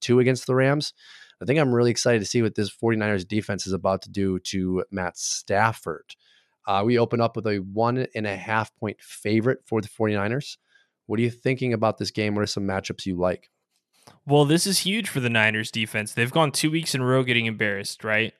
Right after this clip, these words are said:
Speaker 2: They lost one of their starting corners for the season. Bosa's banged up, right? This isn't the same defense that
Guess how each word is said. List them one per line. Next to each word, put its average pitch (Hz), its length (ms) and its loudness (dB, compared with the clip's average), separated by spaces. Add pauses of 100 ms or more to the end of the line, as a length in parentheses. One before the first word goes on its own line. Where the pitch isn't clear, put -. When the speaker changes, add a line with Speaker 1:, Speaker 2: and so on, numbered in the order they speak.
(140)
Speaker 2:
They 123 180 2
lost 120 300 4
one 151 120 2
of 143 60 2
their 135 100 0
starting 127 400 0
corners 123 400 -4
for - 160 -8
the 117 100 -8
season. 127 520 -6 (800)
Bosa's 127 360 2
banged 117 360 2
up, 110 240 -2 (500)
right? 120 180 4
This 131 200 -4
isn't 143 200 -4
the 131 100 -6
same 135 320 0
defense 120 460 -2
that 107 420 2